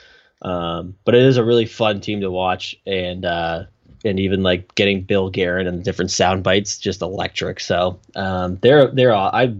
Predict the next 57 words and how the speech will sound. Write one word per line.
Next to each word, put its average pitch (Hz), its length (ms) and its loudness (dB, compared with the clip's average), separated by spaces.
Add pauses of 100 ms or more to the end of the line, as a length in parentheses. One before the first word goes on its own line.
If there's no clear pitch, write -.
(800)
they're 143 180 4
one 123 200 2
of 117 100 0
the, 101 200 -4 (160)
my 95 460 -4
favorite 92 400 -4
teams 92 240 -8
just 92 240 -8
to 92 80 -6
watch, 87 480 -4
just - 260 -6
the 92 80 2
way 90 160 4
they 87 140 -2
play 87 340 2
and 85 180 -2 (200)
the - 80 -4
personalities 92 640 -2
they 113 120 2
have. 143 300 2
But - 260 -6 (140)
yeah, 87 320 -4 (100)
going 110 200 2
into 113 100 2
the 104 100 -2
playoffs, 101 460 -2
like, 90 160 -6
the 95 80 -4
way 98 100 2
they've 98 140 -2
been 95 160 -6
going 92 240 -2
last 87 220 -4
couple - 180 -8
of 85 60 -12
games, 95 280 -4
you're 87 140 -6
sitting - 220 -2
there 90 100 -4
like, 92 160 -6
"Uh-oh, 101 480 -2 (220)
<laughs> - 200 -4
this 127 240 0
doesn't 160 280 0
feel 92 200 -2
as 90 120 -8
good 95 140 -4
as 92 120 -4
it 90 100 -4
did 98 120 0
a 90 80 -4
month 92 240 -4
ago." 95 340 -2 (500)
Uh, 82 240 0
but 85 120 -2
we'll 113 140 2
see. 120 440 2